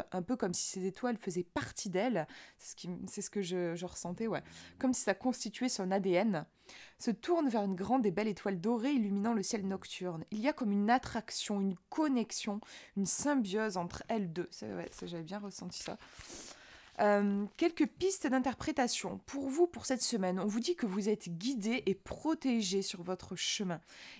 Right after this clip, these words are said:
Gardez espoir et croyez en vous et en vos projets. Ça, c'est, je le sens aussi très fort. Sans pour autant focaliser dessus, restez bien ancré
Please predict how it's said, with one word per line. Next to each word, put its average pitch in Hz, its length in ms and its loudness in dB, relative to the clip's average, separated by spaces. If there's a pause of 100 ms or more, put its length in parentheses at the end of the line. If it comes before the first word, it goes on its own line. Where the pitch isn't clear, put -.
Gardez 247 420 2 (220)
espoir - 760 -2 (380)
et 202 100 0
croyez 240 420 2 (100)
en 202 140 2
vous 190 400 -2
et 202 100 2
en 170 100 0
vos 180 180 0
projets. 240 640 0
Ça, - 180 -8
c'est, 175 340 -4
je 180 140 -4
le 180 60 0
sens 175 280 -4
aussi 185 220 -4
très - 220 -4
fort. - 300 -2 (280)
Sans 330 220 0
pour 294 180 -2
autant 285 380 2
focaliser 240 600 2
dessus, 226 520 2
restez 208 400 -2
bien 269 420 0
ancré 285 540 -2